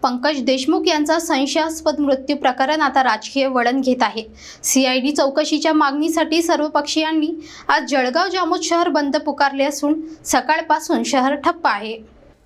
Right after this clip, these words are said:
बुलढाणा जिल्ह्यातील जळगाव जामोद येथे तीन मे रोजी भाजप आमदार संजय कुटे यांचे वाहन चालक पंकज देशमुख यांचा मृतदेह संशयास्पद अवस्थेत आढळून आला. या मृत्यूमागे केवळ आत्महत्या नसून गंभीर घातपात असून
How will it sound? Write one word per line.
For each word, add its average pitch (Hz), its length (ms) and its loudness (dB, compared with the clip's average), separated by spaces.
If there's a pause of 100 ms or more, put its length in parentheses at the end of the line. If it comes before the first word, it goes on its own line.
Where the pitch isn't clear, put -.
(120)
बुलढाणा 359 440 4
जिल्ह्यातील 359 520 4
जळगाव 302 360 4
जामोद 311 400 -2
येथे 311 180 -2
तीन 311 360 -4
मे 359 160 0
रोजी 294 280 -2
भाजप 285 440 0
आमदार 302 380 2
संजय 269 400 0
कुटे 277 340 -2
यांचे 277 320 -2
वाहन 254 360 -4
चालक 294 280 2 (460)
पंकज 269 440 2
देशमुख 349 400 -2
यांचा 320 280 4
मृतदेह 311 540 -2
संशयास्पद 294 840 -2
अवस्थेत 262 400 0
आढळून 240 440 -2
आला. 220 240 -2 (440)
या 285 120 0
मृत्यूमागे 311 640 2
केवळ 339 260 2
आत्महत्या 320 560 4
नसून 294 460 -2
गंभीर 277 380 0
घातपात 277 520 2
असून 349 240 -6